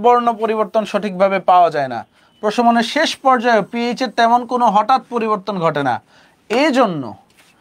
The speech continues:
এদের দুর্বল অ্যাসিড দুর্বল ক্ষারের টাইট্রেশনে কোনো নির্দেশকও কার্যকর হয় না এবং এটার কোনো আমরা কি পাই না? পিএইচ ভ্যালুও পাই না, ঠিক আছে? পিএইচ এর পরিবর্তনটাও পাই না। দেখো কোথাও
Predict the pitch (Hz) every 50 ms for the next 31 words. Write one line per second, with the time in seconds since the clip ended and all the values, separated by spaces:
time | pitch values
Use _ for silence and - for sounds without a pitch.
0 | _ _ _ _ _ _ - 180 190 196 214 220 214 208 196 185 175 - _ _
1 | _ _ _ _ _ _ _ _ _ _ _ _ _ _ 139 156 196 214 208 220
2 | 220 208 208 - 220 185 185 214 208 208 208 196 156 196 196 196 190 208 190 185
3 | - 190 - 208 208 208 202 202 190 185 185 185 185 175 170 208 202 - 240 233
4 | 247 247 247 247 240 233 208 240 240 247 247 214 233 247 254 262 285 339 330 -
5 | _ _ _ _ _ _ _ 190 175 190 196 - 196 185 220 214 214 220 220 220
6 | 226 208 202 208 214 208 - 226 220 208 214 190 165 131 107 - _ _ _ _
7 | _ _ _ 180 185 185 190 196 165 139 139 139 143 139 156 156 156 151 143 -
8 | 123 120 117 107 101 - _ _ _ _ _ _ _ _ _ - 170 190 247 247
9 | - 165 123 - _ _ _ _ _ _ _ _ _ _ _ _ 180 185 190 208
10 | 202 - 254 269 330 339 - _ _ _ _ _ _ 202 214 220 214 208 202 -
11 | 202 180 165 165 156 156 151 - 139 131 131 135 160 156 175 156 151 180 180 202
12 | 202